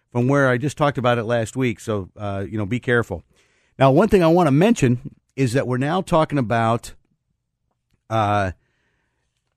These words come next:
our show being at one o'clock, okay? And I wanted to do it right in the middle of a segment, just simply so, 'cause make sure you're listening. So from now on, our show is on at one o'clock, one to two on Saturdays.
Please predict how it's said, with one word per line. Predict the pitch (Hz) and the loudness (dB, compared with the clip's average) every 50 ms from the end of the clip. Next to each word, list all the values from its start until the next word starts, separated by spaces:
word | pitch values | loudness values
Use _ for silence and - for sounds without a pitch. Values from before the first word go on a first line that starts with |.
| _ _ _ _ _ _ _ _ - | _ _ _ _ _ _ _ _ 0
our | 131 131 131 127 | 2 4 4 4
show | - - - 156 165 170 143 120 123 | 2 2 4 4 6 6 6 6 4
being | 117 123 131 131 127 | 4 4 4 6 6
at | 127 123 120 101 | 6 4 2 2
one | 110 113 135 156 180 | 0 2 4 4 2
o'clock, | 175 - - - 120 110 95 - - - - - _ _ _ _ _ - | 2 -2 0 0 2 2 2 -2 -8 -16 -18 -20 _ _ _ _ _ -14
okay? | 110 107 - - 123 127 156 175 | -14 -8 -2 0 2 2 2 0
And | 165 127 | -2 -2
I | 120 120 | 0 0
wanted | 127 135 131 120 120 113 | 2 2 2 2 0 -2
to | _ - | _ 2
do | 143 143 | 2 2
it | 139 120 | 2 2
right | 135 139 | 2 0
in | 127 135 | 0 2
the | 131 139 | 2 2
middle | 147 143 135 | 2 2 0
of | 123 | 0
a | 117 117 | -2 -2
segment, | - 165 170 170 143 131 120 117 107 | 2 2 2 4 4 2 0 0 -2
just | - 135 - | -4 -6 -4
simply | - 143 123 - 131 127 | -4 -4 -4 -4 -4 -6
so, | - - 131 113 | -4 -6 -6 -6
'cause | 113 95 95 - - 131 120 | -8 -12 -10 -4 -2 -2 0
make | 123 135 131 - | 0 -2 -2 -2
sure | - 139 | -2 -2
you're | 127 120 110 120 143 | -2 0 0 0 -2
listening. | 151 - - 117 98 85 - _ _ _ _ _ _ _ _ | -2 -4 -4 -8 -8 -8 -10 _ _ _ _ _ _ _ _
So | - 147 147 | 2 2 4
from | 135 - 143 131 | 4 4 4 4
now | 135 139 160 190 190 175 | 4 4 4 4 4 4
on, | 151 147 170 180 180 165 147 143 135 | 4 4 4 4 6 4 4 4 2
our | - 135 143 156 | 2 2 2 2
show | - - 165 151 147 151 | 2 2 4 4 4 4
is | 143 127 | 2 2
on | 139 135 139 | 0 0 0
at | 139 - | 0 -2
one | - 120 131 156 170 170 | 0 2 4 4 6 4
o'clock, | 160 - - 110 98 98 95 - - | 2 0 -2 -4 -2 -2 -4 -4 -4
one | 113 123 143 156 170 156 | -4 -2 -2 -2 0 0
to | 185 | -2
two | 190 - - 143 135 127 127 131 - _ - | -2 -2 0 0 2 4 2 2 0 _ -6
on | 113 113 120 131 | -2 0 0 0
Saturdays. | - - 160 135 120 120 110 110 104 113 113 127 143 - - | 0 2 2 4 4 4 2 2 2 0 0 0 -2 -6 -12